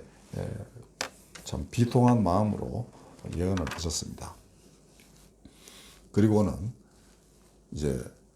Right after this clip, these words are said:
아마도 예루살렘의 그 몰락을 예견하시면서 어떤 마음이 드셨겠습니까? 옛날 바빌론에게 망해가지고 포로로 끌려갈 때 성전은 다 그때 파괴됩니다.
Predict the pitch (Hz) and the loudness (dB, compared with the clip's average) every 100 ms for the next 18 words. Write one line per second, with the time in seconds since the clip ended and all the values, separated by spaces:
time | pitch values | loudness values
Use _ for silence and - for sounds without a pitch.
0 | _ - _ - - 95 92 69 - - | _ -20 _ -10 0 4 4 2 -6 -12
1 | _ - - - - _ _ - _ _ | _ -20 -20 -20 -20 _ _ -20 _ _
2 | - 104 110 - 113 117 117 101 95 - | -6 4 4 6 6 6 4 2 0 -6
3 | - - _ _ _ - - 90 87 101 | -16 -20 _ _ _ -20 -6 -4 -4 -6
4 | - _ _ - _ _ _ _ - 107 | -14 _ _ -20 _ _ _ _ 0 4
5 | 110 110 104 101 92 - - 101 101 87 | 6 6 4 2 0 -8 -2 2 2 2
6 | 92 - 98 82 - - 135 143 113 117 | 0 -2 -4 -6 -4 -4 0 0 4 2
7 | 107 - - - - - - - - _ | 0 -4 -8 -6 -8 -10 -20 -20 -20 _
8 | _ _ _ _ _ _ _ - 82 110 | _ _ _ _ _ _ _ -4 2 4
9 | 120 117 - - - - - - - - | 4 4 -2 -18 -20 -20 -20 -20 -20 -20
10 | - - 107 123 127 117 101 87 104 104 | -6 2 6 8 8 6 0 0 0 2
11 | 110 104 95 - 127 120 113 107 107 82 | 0 0 -2 0 2 2 0 0 0 -2
12 | 80 - - - 127 117 123 110 - - | -6 -10 -8 -2 2 4 4 2 0 -4
13 | 87 90 - - - - 123 - - - | -4 -4 -12 -20 -20 -4 -4 -4 -4 0
14 | 110 110 78 65 - | 2 2 -2 -6 -12